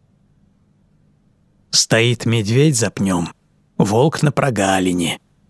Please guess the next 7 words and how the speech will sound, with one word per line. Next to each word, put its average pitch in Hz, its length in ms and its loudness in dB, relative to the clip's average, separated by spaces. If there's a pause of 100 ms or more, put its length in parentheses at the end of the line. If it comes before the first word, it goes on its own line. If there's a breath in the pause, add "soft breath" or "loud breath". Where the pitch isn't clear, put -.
лиса 131 540 4
по 120 140 -2
кустам 120 480 -2
шныряет, 101 800 -2 (320)
жучка 120 560 0
лает, 107 600 0 (220)
заливается, 151 1080 2